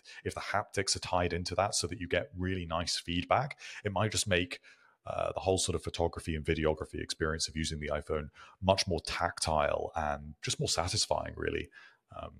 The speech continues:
it's not gonna be as exciting as the action button, maybe, uh, but it all depends on how much customization there is there and exactly what things within the camera app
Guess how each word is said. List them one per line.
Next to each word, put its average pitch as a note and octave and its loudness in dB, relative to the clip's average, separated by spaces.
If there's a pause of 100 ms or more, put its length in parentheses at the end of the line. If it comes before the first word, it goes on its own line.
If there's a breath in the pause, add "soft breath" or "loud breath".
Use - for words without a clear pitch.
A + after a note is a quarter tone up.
(300)
it's G#2 -2
not G3 0
gonna C3+ 4
be G2 8
as E2+ 4
exciting G2+ 6
as F2+ 2
the E2+ 2
action A2 6
button, F#2 2
maybe, G2 2 (480 soft breath)
uh, F#2 0
but F#2 0
it E3+ 0
all G3 4
depends C#3 2
on F#2+ 0
how G#2 0
much G2 2
customization E2+ 0
there D#2+ -4
is D#2+ -2
there - -4
and D#2 -8
exactly F2 0
what E2 2
things E2 -4
within D#2+ -2
the D2 -4
camera E2+ 2
app - -2